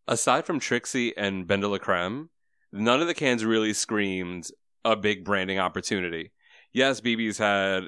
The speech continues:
"It'll make you scream Cameroon." That's fine, but when I hear Cameroon, I don't think B B. I think of RuPaul talking about B B Zahara Benet. So it's kind of funny that, like,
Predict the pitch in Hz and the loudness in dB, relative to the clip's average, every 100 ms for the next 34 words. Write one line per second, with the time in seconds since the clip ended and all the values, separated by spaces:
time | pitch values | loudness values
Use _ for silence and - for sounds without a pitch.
0 | - 123 120 127 127 - 123 - 135 131 | -6 -2 0 0 -2 -4 -4 0 0 0
1 | 123 127 147 165 202 196 180 156 131 110 | 0 0 2 4 4 4 4 4 4 2
2 | 92 85 - _ 131 147 151 - 131 120 | -2 -8 -14 _ 0 2 0 -4 2 2
3 | 117 117 95 101 113 113 131 170 147 117 | 2 0 -4 0 0 4 2 0 0 2
4 | 104 95 - 123 196 269 339 339 320 277 | 4 2 0 0 2 4 4 4 6 6
5 | 151 110 - 147 240 247 185 107 110 117 | 4 2 2 2 2 0 -4 -2 -2 0
6 | 196 214 185 _ _ _ - 240 - 233 | -2 -6 -16 _ _ _ 2 2 2 0
7 | 170 135 135 - 143 120 101 - 165 156 | 2 4 4 4 4 4 2 2 2 2
8 | 131 107 113 120 110 101 107 95 95 98 | -2 -2 2 2 2 -4 -4 -2 0 2
9 | 95 92 95 92 67 - _ _ _ _ | 2 0 -2 -6 -8 -16 _ _ _ _
10 | _ _ - 147 143 131 156 160 147 151 | _ _ 2 4 4 2 2 0 2 0
11 | 151 127 117 117 117 | 2 2 2 2 -2